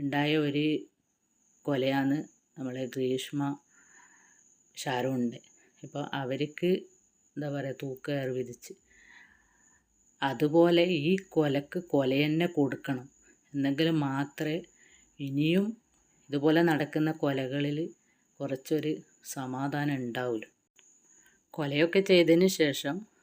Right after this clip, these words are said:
നമ്മൾ, എന്താ പറയുക, ആ കൊലയാളിയെ പ-, പരാതി നടന്നിട്ട് കാര്യമില്ല. ഇതിന് മുന്നേ അവർ പരാതി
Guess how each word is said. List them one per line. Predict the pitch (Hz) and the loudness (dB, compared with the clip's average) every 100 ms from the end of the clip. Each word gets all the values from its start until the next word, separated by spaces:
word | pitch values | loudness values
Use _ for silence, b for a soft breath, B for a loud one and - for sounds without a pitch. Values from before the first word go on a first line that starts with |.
| - | -8
നമ്മൾ, | 147 147 143 165 170 | -2 2 4 4 2
എന്താ | 160 160 | 0 0
പറയുക, | 151 147 151 - 151 | 0 0 -2 -4 -2
ആ | 170 - _ _ _ _ _ - | -4 -6 _ _ _ _ _ -4
കൊലയാളിയെ | 151 139 143 147 151 165 - | 0 2 2 4 2 0 -2
പ-, | 139 - - _ - | -2 -4 -10 _ -10
പരാതി | 147 139 135 165 | -6 -4 -2 0
നടന്നിട്ട് | 147 143 - - | -2 -4 -6 -2
കാര്യമില്ല. | 127 120 123 120 113 B B B - | 0 0 0 -2 -6 B B B -4
ഇതിന് | 131 165 | 2 4
മുന്നേ | 185 170 170 160 | 4 6 6 4
അവർ | 139 147 165 185 - - _ _ _ _ _ - | 4 2 2 0 -4 -18 _ _ _ _ _ -4
പരാതി | 131 135 160 | 0 2 4